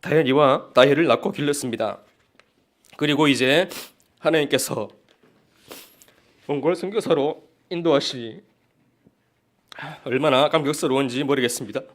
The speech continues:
제가 하나님과 우리 교회에서 받은 그 사랑과 행복을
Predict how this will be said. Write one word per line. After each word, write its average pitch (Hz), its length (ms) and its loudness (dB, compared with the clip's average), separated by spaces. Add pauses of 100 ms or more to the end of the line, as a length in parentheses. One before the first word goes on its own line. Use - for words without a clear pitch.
(800)
제가 151 300 -2
하나님과 175 500 -2 (1400)
우리 139 180 -2
교회에서 151 360 2
받은 139 440 2
그 139 140 0
사랑과 147 560 4
행복을 139 680 2